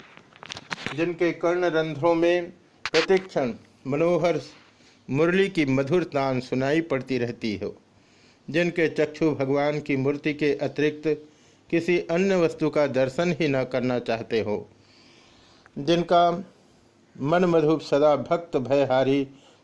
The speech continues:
भगवान के चरण कमलों का मधुराति मधुर मकरंद पान करता रहता हो, ऐसे शुभ दर्शन भक्त स्वयं तो कृतकृत्य होते ही हैं, वे संपूर्ण संसार को भी अपनी पदरज से पावन बना देते हैं।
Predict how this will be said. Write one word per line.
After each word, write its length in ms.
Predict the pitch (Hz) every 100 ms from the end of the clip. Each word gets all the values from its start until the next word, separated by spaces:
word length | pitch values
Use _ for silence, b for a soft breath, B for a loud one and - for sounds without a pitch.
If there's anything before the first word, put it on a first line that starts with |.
| -
भगवान 460 | 139 151 156 170
के 200 | 170 156
चरण 340 | 147 151 160 180
कमलों 420 | 170 151 147 147
का 360 | 147 127 113 - b b b -
मधुराति 580 | 139 143 170 175 175 151
मधुर 540 | 135 135 160 120 - b b b b
मकरंद 480 | 127 147 147 185 196
पान 320 | 170 147 139
करता 380 | 135 135 123 127
रहता 340 | 120 113 120 110
हो, 260 | 101 98 - b b b
ऐसे 400 | 139 156 156 131
शुभ 280 | 117 165 156
दर्शन 460 | 135 131 131 131 120
भक्त 360 | - 139 -
स्वयं 340 | 127 135 147 156
तो 280 | 135 117 - B B B
कृतकृत्य 520 | 147 151 - 175 -
होते 380 | 156 131 135 180
ही 180 | 180 160
हैं, 260 | 117 101 - b b _
वे 140 | 151 160
संपूर्ण 500 | 156 147 147 170 170
संसार 580 | 143 131 127 143 165
को 200 | 175 160
भी 220 | 139 143 143
अपनी 360 | 131 - 127
पदरज 540 | 120 - 160 165 147 131
से 160 | 131
पावन 440 | 123 120 123 147 143
बना 200 | 113 110
देते 320 | 107 104 101
हैं। 280 | 101 98